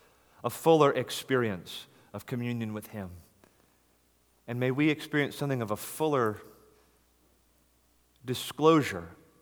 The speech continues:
of your heart for us revealed in the Word of God, your plans and purposes and commands revealed in the Word of God. And Father, I pray now that you would be pleased to draw many more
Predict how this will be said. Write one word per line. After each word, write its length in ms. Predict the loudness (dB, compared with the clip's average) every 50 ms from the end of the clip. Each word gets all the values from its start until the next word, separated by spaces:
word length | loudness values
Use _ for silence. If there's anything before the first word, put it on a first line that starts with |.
| -18
of 180 | -16 -16 -10 -4
your 120 | -4 -4
heart 280 | -2 4 4 4 4 4
for 200 | 0 -2 0 2
us 280 | 2 0 0 -4 -6 -8
revealed 400 | -8 -6 -4 -2 -2 -2 -2 -4
in 60 | -6
the 80 | -8
Word 180 | -6 -6 -6 -6
of 120 | -8 -10
God, 320 | -12 -12 -12 -12 -14 -16 -18 -20 _ _ _ _ _ _ _ _ _ -6
your 140 | -4 -4 -4
plans 520 | -4 -4 -2 0 0 2 0 0 -2 -6 -8
and 100 | -10 -4
purposes 500 | 0 0 0 0 -2 -8 -8 -10 -10 -8
and 140 | -12 -12
commands 500 | -10 -8 -6 -4 -2 -2 -2 -4 -6 -8
revealed 500 | -8 -8 -6 -6 -4 -4 -4 -4 -8 -10 -16 -20 -20 -20 _ _ _ _ _ _ _ _
in 80 | -16 -16
the 60 | -14
Word 180 | -12 -12 -14
of 120 | -14 -16 -16
God. 320 | -16 -14 -12 -12 -14 -16 -18 _ _ _ _ _ _ _ _ _ _ _ _ _ _ _ _ _ _ _ _ _ _ _ _ _
And 100 | -6 0
Father, 200 | 0 2 2 2
I 40 | -2
pray 240 | 0 0 -2 0
now 120 | 0 -2 -6
that 120 | -8 -8 -8
you 100 | -6 -6
would 120 | -4 -4
be 100 | -6 -10
pleased 540 | -10 -8 -8 -8 -8 -8 -10 -12 -16 -20 _ -20 _ _ _ _
to 120 | -14 -14 -12
draw 240 | -8 -8 -8 -6 -6
many 220 | -6 -6 -6 -6
more 420 | -6 -8 -8 -10 -12 -14 -18 -20